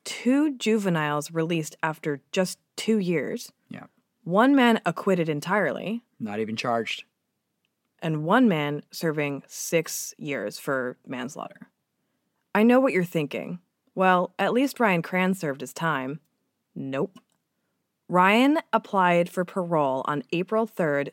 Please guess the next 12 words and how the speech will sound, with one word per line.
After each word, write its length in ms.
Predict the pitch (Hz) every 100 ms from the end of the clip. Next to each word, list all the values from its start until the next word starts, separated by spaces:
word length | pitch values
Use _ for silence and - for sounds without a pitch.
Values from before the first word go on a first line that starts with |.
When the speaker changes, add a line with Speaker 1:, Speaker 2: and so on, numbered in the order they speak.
| -
Speaker 1:
of 160 | 143 -
two 180 | 185
thousand 340 | 185 185 180 180
and 140 | 156
seven. 540 | - 208 165 135 135 - -
After 300 | 196 - 196
serving 420 | - 190 180 170
two 220 | - 226
years 320 | 233 247 247
of 80 | 196
his 160 | 175 160
sentence, 580 | 208 202 175 143 -